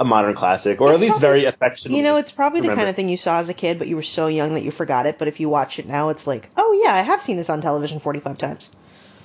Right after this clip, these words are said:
Speaker 1: Probably. My parents are big fans of it, so I probably saw it when I was very young.
Speaker 2: Yeah.
Speaker 1: But, um, it is, like, this one, starring Spencer Tracy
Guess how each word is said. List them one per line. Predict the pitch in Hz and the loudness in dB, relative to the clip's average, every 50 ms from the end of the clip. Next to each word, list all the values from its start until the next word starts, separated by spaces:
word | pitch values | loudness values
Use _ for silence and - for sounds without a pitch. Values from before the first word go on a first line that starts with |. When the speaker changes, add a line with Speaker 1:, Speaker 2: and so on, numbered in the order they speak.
| - - - - | -20 -20 -18 -12
Speaker 1:
Probably. | - - - - 202 196 175 139 127 117 110 107 120 | -10 -4 2 4 6 6 6 4 4 2 0 2 2
My | 143 165 175 | 4 4 4
parents | 156 170 185 185 185 180 175 160 - - | 6 4 4 4 4 2 2 0 -2 -4
are | - 160 151 139 139 | 0 2 4 4 2
big | 139 - - 143 123 123 | 2 0 -2 -2 0 0
fans | - 127 113 110 107 107 | 0 0 0 0 -2 -4
of | 107 110 | -4 -2
it, | 110 | 0
so | 151 135 | 2 2
I | 143 143 | 2 2
probably | 143 151 147 135 131 113 | 4 4 2 2 2 0
saw | - 120 104 101 107 | 0 2 2 2 2
it | 104 | 0
when | 104 | 0
I | 101 104 | 0 0
was | 104 104 104 107 | 0 -2 -4 -4
very | 107 113 139 135 120 107 107 98 | 0 2 2 4 4 2 0 0
young. | 98 92 90 90 87 - - - - - - - | 0 -2 -2 -4 -8 -14 -16 -14 -12 -12 -10 -6
Speaker 2:
Yeah. | - 170 151 147 - | -4 -2 -2 2 4
Speaker 1:
But, | 190 175 165 151 147 147 - | 4 6 6 6 4 4 4
um, | 151 147 139 135 127 123 117 110 107 - - - - - - - - _ _ _ _ _ - | 4 4 6 6 4 2 0 -2 -8 -18 -20 -20 -20 -20 -20 -20 -20 _ _ _ _ _ 2
it | - 175 196 208 | 4 4 4 4
is, | 220 220 220 190 185 180 | 4 4 2 2 2 2
like, | 180 175 160 170 - - _ _ - | 0 0 0 -2 -8 -20 _ _ -12
this | 135 - 151 180 - - - | -2 2 4 4 4 4 2
one, | 233 185 160 147 143 143 139 - | 2 4 4 4 2 0 -2 -2
starring | - - 160 151 147 147 143 | 0 2 4 4 4 4 2
Spencer | 131 156 143 147 139 | 0 0 -2 -2 -2
Tracy | 135 - 131 131 131 131 - 113 107 104 104 | -2 0 0 0 0 0 0 0 2 2 0